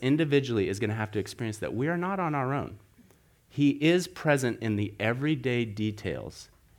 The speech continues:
and he is powerful. He is able. Life flows out of him. We have to have those experiences if we're gonna operate based on vertical fear. That's actually what happens to Gideon.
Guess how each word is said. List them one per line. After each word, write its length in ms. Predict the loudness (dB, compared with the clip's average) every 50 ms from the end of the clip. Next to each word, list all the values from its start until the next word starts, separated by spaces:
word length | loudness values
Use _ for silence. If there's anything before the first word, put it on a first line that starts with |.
| -6
and 160 | -4 -4 -4
he 180 | 0 2 2 2
is 140 | 2 0 -2
powerful. 680 | -6 -4 -2 0 0 0 0 -2 -4 -8 -10 -10 -10 -16 -20 _ _ _ -20 _ _
He 220 | -8 -2 0 2
is 180 | 2 2 2 0 -2
able. 520 | 0 0 2 2 0 0 -2 -4 -4 -8 -8 -4
Life 640 | -2 0 4 4 6 6 4 2 -2 -6 -20 -20 -20 _
flows 640 | _ -18 -8 -2 0 2 2 2 2 0 0 -2 -6 -6 -2
out 200 | -2 0 -2 -2
of 100 | -4 -4
him. 300 | -6 -6 -6 -6 -10 -16 -18 _ _ _ _ _ _ _ _ _ -6
We 100 | -6 -6
have 440 | -6 -6 -6 0 0 0 0 0 -4
to 60 | -8 -4
have 180 | -4 -4 -2 -2
those 160 | -2 -2 -2
experiences 720 | -4 -8 -8 -6 -2 -2 0 0 -2 -2 -4 -6 -6 -6 -10
if 120 | -10 -6
we're 60 | -4 -4
gonna 160 | -2 -2 -2
operate 540 | -2 -2 -2 -2 -2 0 0 0 0 0 0
based 260 | -2 -2 -2 -2 -4
on 140 | -4 -4 -2
vertical 320 | -4 -4 -4 -6 -10 -10
fear. 340 | -6 -4 -4 -4 -4 -6 -12 _ _ _ _ _ _ _ _ _ _ _ _ _ _ _ _
That's 160 | -6 2 4
actually 240 | 4 4 6 4 6
what 160 | 6 6 6
happens 420 | 8 8 6 6 6 0 -4 -2
to 80 | -4 -6
Gideon. 440 | 0 0 2 2 2 -2 -4 -8